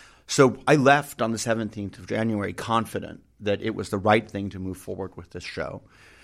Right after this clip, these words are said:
And it was only around the twenty-sixth or twenty-seventh of January that this became an issue which clearly had the potential to force us to cancel or postpone the show. Um,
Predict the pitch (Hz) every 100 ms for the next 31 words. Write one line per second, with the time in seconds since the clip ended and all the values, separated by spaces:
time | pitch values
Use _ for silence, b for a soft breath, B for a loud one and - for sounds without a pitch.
0 | B B B B - 120 127 123 120 113
1 | - _ _ 143 147 139 135 147 156 139
2 | 131 120 117 123 107 113 - - 110 107
3 | 101 101 101 95 92 104 117 120 110 101
4 | 101 98 92 117 - 117 - 113 113 104
5 | - 160 - 117 98 95 - b b b
6 | b b b - 110 104 - - - _
7 | _ _ - 131 131 131 107 107 104 101
8 | 101 - 98 - 98 92 90 - 101 104
9 | 104 - 95 - 98 95 95 - 95 85
10 | - - 90 - - - - b b b
11 | b b 95 95 95 95 90 -